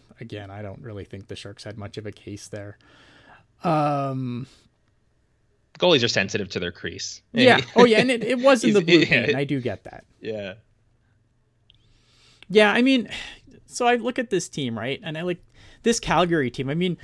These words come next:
Speaker 1: they're, they're not, they're, I mean, they're out of it. Like, they're out of it pretty far. Like, they're five points out of a wild card spot right now. But I just, like, after the night, like, if you're, I don't even know who their G M is anymore. Craig Conroy?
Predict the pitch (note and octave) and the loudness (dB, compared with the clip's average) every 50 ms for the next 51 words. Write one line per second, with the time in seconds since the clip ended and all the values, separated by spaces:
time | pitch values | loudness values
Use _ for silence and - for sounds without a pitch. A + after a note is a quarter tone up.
0 | - - - - - - C#3+ C3+ F3+ F3+ F#3+ G#3+ A3+ A#3+ A#3+ A#3+ A#3 A3 - _ | -14 -20 -20 -16 -12 -12 -4 2 4 6 6 6 6 4 4 2 0 -4 -6 _
1 | _ _ _ _ _ _ - - G#3 A3+ D#4+ A4+ - E4 - _ _ _ - - | _ _ _ _ _ _ -2 0 0 0 0 -2 -6 -10 -12 _ _ _ -20 -20
2 | - _ _ _ _ _ _ - F#3 F#3+ - - - E3+ F3 F3+ F3 F3+ F3 C3 | -20 _ _ _ _ _ _ -4 -4 -4 -4 -4 -4 -2 -2 0 0 0 -2 -2
3 | - D#3 D3+ C3+ A#2 A#2 G#2 - B2 A#2 A2+ - - D#3 D#3+ B2 C#3+ D3 C#3+ C3+ | -2 -4 -4 -4 -4 -6 -8 -8 -10 -12 -12 -8 -6 -4 -2 -2 -2 -2 -2 -4
4 | - - - C3+ B2+ A2 - A2 G2+ A2 A2 A2 - - A#2+ A2 - - B2+ C3+ | -4 -6 -6 -8 -8 -8 -8 -8 -8 -8 -8 -8 -8 -8 -10 -10 -8 -8 -6 -6
5 | C3+ B2+ - - B2 B2 A#2 - A#2 A2+ A2 G#2 G#2 G2 G2 G2+ G2+ G#2+ - - | -6 -6 -6 -8 -8 -8 -6 -6 -8 -8 -8 -8 -8 -10 -10 -10 -12 -14 -12 -12
6 | B2+ B2+ - - - C3 B2+ G#2+ - D3 C3 - - C#3 C3+ D3+ D3+ C#3+ C#3 - | -12 -12 -12 -10 -8 -8 -6 -6 -6 -8 -10 -10 -10 -10 -10 -10 -10 -12 -12 -14
7 | - - - - E3+ - G3 F3+ - - _ _ _ _ _ _ - B2+ A#2 - | -14 -14 -14 -14 -14 -14 -14 -14 -16 -16 _ _ _ _ _ _ -20 -20 -18 -20
8 | - - - E3 - _ - C#3 C3 A#2 G2+ - A#2 A2 G#2+ - - G#2+ G#2 G#2 | -18 -14 -14 -14 -14 _ -6 -6 -6 -6 -8 -10 -10 -10 -10 -10 -10 -12 -12 -12
9 | - _ _ _ _ _ _ _ _ _ _ _ _ _ _ - - C3 - - | -14 _ _ _ _ _ _ _ _ _ _ _ _ _ _ -10 -10 -10 -10 -12
10 | C#3+ C3+ C#3 C#3+ D#3+ E3 E3 D#3+ D#3 D3+ - - - D#3 C#3+ D#3 D3 C3+ B2 A#2+ | -8 -4 0 0 2 2 2 0 0 -2 -4 -6 -10 -10 -8 -8 -6 -6 -6 -6
11 | A#2 B2+ A2 A2 G#2+ A#2 A#2+ A2+ D#3 F#3+ C#3+ A2+ G2 F#2 F2+ F#2+ G#2 G#2 - _ | -8 -6 -6 -8 -8 -6 -6 -6 -6 -6 -8 -8 -10 -10 -12 -12 -14 -16 -20 _
12 | _ _ _ _ _ _ _ _ _ _ _ _ _ _ _ _ _ - - - | _ _ _ _ _ _ _ _ _ _ _ _ _ _ _ _ _ -20 -20 -20
13 | _ _ _ _ _ _ _ - C#3+ C3 C3 - B2 C#3 F#3 A#3 | _ _ _ _ _ _ _ -10 -8 -8 -8 -6 -8 -6 -6 -8